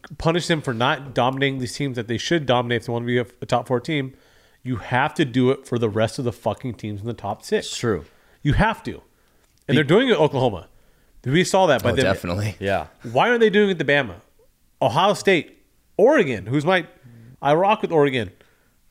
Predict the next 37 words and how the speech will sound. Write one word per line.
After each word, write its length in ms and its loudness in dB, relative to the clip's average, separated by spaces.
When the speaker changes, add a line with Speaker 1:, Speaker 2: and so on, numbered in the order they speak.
Speaker 1:
They 200 2
need 180 2
to 60 4
have 160 2
the 80 0
same 260 2
energy 260 0
for 260 0
all 240 6
these 200 0
fucking 300 -2
teams 240 -6
that 60 -4
are 40 -4
gonna 120 -6
do 60 -6
it 40 -6
at 60 -12
Cincinnati. 420 -2
Speaker 2:
It's 160 2
been 200 0
anarchy 540 2
this 240 0
year 280 0
and 400 -2
constants 760 -4
the 80 -4
last 340 0
six 280 -4
weeks. 520 -4
I 100 0
would 100 -4
say 320 0
last, 340 0
last 340 0
six 220 -2
weeks, 340 0